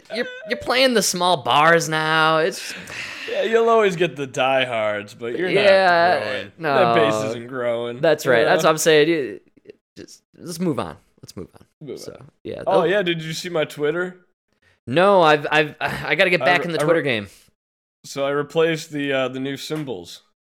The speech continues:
Speaker 1: Ooh, nice. We have a symbol update.
Speaker 2: Yeah.
Speaker 1: I like this.
Speaker 2: 'Cause
Speaker 1: All right.
Speaker 2: 'cause, you know, Russia's no longer in the news.
Speaker 1: That's right.
Speaker 2: It's kind
Speaker 1: You,
Speaker 2: of
Speaker 1: you, Russia's
Speaker 2: fading
Speaker 1: out.
Speaker 2: out.
Speaker 1: Ukraine is, uh, nobody
Speaker 2: So
Speaker 1: likes it. Yeah.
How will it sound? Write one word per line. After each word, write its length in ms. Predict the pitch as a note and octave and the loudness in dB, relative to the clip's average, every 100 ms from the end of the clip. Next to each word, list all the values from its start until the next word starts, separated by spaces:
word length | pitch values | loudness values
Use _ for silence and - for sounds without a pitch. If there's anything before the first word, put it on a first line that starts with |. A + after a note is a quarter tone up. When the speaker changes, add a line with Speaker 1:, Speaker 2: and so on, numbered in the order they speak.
| - F3+ | -6 0
Speaker 1:
Ooh, 360 | A#3+ C4+ B3 | 2 2 0
nice. 560 | E3 G#3+ A#3+ C#3+ - - | 0 -2 -2 -4 -8 -8
We 120 | D#3 | -2
have 100 | F3+ | 0
a 80 | E3 | 0
symbol 360 | D#3+ A3 F#3 B2+ | -2 2 4 4
update. 400 | G2 G2+ F#2 - | 2 0 0 0
Speaker 2:
Yeah. 60 | G#2+ | 0
Speaker 1:
I 20 | |
like 240 | A#2 C#3+ | 0 0
this. 280 | - - - | -6 -16 -12
Speaker 2:
'Cause 80 | - | -4
Speaker 1:
All 60 | B2 | 0
right. 240 | C3 - | 0 -2
Speaker 2:
'cause, 160 | - C#3 | -10 -10
you 80 | D3 | -6
know, 120 | D3 | -4
Russia's 480 | C#3 D#3 D#3 D#3 C#3 | 0 0 0 -4 -4
no 160 | C#3+ | -4
longer 360 | C#3 C3+ C3 C3 | -2 -2 -2 -4
in 100 | A#2+ | -4
the 80 | A#2 | -6
news. 420 | A2+ A2 A2 A#2 | -8 -10 -12 -6
Speaker 1:
That's 160 | D#3 A#3+ | -4 -2
right. 160 | F#4+ | -4
Speaker 2:
It's 80 | - | -4
kind 120 | A#2 | -8
Speaker 1:
You, 60 | G2+ | -10
Speaker 2:
of 80 | G2+ | -12
Speaker 1:
you, 200 | D3 D3 D3+ | -8 -6 -2
Russia's 280 | D#3 E3+ D#3 | -2 0 -2
Speaker 2:
fading 140 | C#3 | 0
Speaker 1:
out. 160 | F#3 F#3+ | 0 -2
Speaker 2:
out. 60 | |
Speaker 1:
Ukraine 400 | G#2 C3 C3+ D3+ | -6 -6 -4 -4
is, 200 | D3 B2+ | -4 -2
uh, 420 | B2 A#2 A2 G#2 A2 | 0 0 0 -2 -4
nobody 220 | G#2+ A2 | -6 -6
Speaker 2:
So 40 | G#2+ | -6
Speaker 1:
likes 200 | A2+ C3+ | -6 -6
it. 120 | D3+ | -10
Yeah. 220 | G2 C#3 | -10 -14